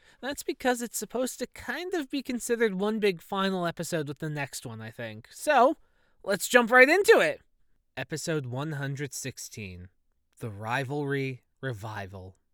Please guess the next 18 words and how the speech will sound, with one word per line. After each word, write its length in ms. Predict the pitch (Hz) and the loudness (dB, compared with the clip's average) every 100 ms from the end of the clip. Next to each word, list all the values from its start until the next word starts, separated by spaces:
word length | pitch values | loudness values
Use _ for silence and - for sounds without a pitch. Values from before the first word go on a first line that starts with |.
| _ _ _ _ _ _ _ _ _ - | _ _ _ _ _ _ _ _ _ -10
Synopsis. 760 | 330 403 392 - 127 - - _ _ _ _ _ _ | -2 0 0 -2 -6 -8 -14 _ _ _ _ _ _
Ash 320 | 160 180 180 185 | 0 2 2 -2
and 180 | 156 | -4
Gary 320 | 127 147 151 147 | -4 -2 0 -2
finally 560 | - 180 208 214 196 | 0 2 4 4 4
get 280 | 160 175 170 | 6 4 4
their 180 | 160 143 | 0 0
long-awaited 880 | 147 190 202 196 170 170 147 143 113 | 4 6 6 6 4 4 2 0 -4
battle. 540 | 127 117 104 101 107 _ _ _ _ _ - | -4 -4 -6 -12 -16 _ _ _ _ _ -20
But 180 | 123 - | -16 -10
when 180 | 135 | -8
it's 180 | 139 - | -8 -6
over, 420 | 135 120 104 101 - _ - | -6 -6 -8 -12 -14 _ -10
both 400 | 135 120 110 - | -6 -6 -8 -10
must 320 | 117 107 - | -12 -12 -10
make 240 | 117 107 | -10 -8
a 40 | 107 | -12
decision. 680 | 101 95 107 95 95 92 | -14 -12 -12 -12 -12 -14